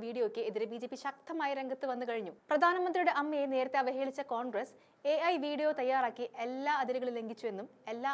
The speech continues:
അമ്മമാരെയും അപമാനിക്കുകയാണെന്നും വീണ്ടും ബി ജെ പി ആരോപിച്ചു. എന്നാൽ ആരോപണങ്ങളെ ബീഹാർ കോൺഗ്രസ് നിഷേധിക്കുന്നുണ്ടെങ്കിലും പുതിയ വീഡിയോ ഏറെ വിമർശനങ്ങൾക്ക് കാരണമായിട്ടുണ്ട്. ബീഹാർ കോൺഗ്രസ് സാഹിബിന്റെ സ്വപ്നത്തിൽ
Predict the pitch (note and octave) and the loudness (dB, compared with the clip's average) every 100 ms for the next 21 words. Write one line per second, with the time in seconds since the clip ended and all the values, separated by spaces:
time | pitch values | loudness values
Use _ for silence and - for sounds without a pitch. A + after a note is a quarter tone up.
0 | B3+ C4 C#4 B3 A3+ A#3+ G#3+ A#3+ B3+ C4 | -2 -6 -6 -4 -4 -6 -8 -6 -6 -6
1 | B3 B3 B3+ B3+ G3+ E4+ - - - - | -6 -4 -4 -6 -8 -10 -14 -20 -20 -20
2 | _ - E4 F4+ F#4 F4 A3 B3 C4 C4+ | _ 0 2 2 0 -2 -4 -4 -2 -2
3 | C4+ - F#3+ G3+ F3+ - E3+ - - - | -2 -2 0 -2 -4 -10 -14 -16 -20 -20
4 | _ - F4+ F#4 C4 C#4+ - D#4 G4 F#4+ | _ -2 0 2 2 2 2 4 6 4
5 | F4 D4 C4+ A#3 C4+ C#4+ D#4 D4+ B3 A3+ | 2 2 2 0 -2 0 0 2 0 0
6 | C4 A#3+ C4+ B3+ B3+ A#3+ A#3+ C4+ A3 G3 | -4 -6 -6 -6 -6 -6 -4 -2 -2 -4
7 | E3+ - - - F4+ G4 E4 D#4 D4+ A#3+ | -6 -20 -6 0 2 2 0 0 0 2
8 | C#4 D4 C4+ B3+ - B3+ A#3+ G#3 - A3+ | 2 0 -2 -4 -6 -8 -6 -6 -2 0
9 | A#3+ B3 A3 G3+ G3 E3+ - _ - E4+ | 0 -2 -4 -4 -4 -10 -14 _ 0 4
10 | G4+ F#4+ G#4+ G#4+ E4 D#4+ E4+ D4 C#4 C4 | 6 8 6 6 2 2 -2 -2 -2 -2
11 | B3+ C4+ A#3+ G#3 G#3 | -4 -6 -8 -8 -4